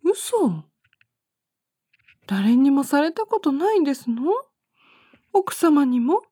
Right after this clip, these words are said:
それはそれはかわいそう。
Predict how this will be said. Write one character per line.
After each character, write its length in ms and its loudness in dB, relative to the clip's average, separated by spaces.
そ 220 2
れ 140 2
は 220 2
そ 220 -4
れ 160 -2
は 180 0
か 260 0
わ 300 0
い 100 -4
そ 420 -4
う。 80 -10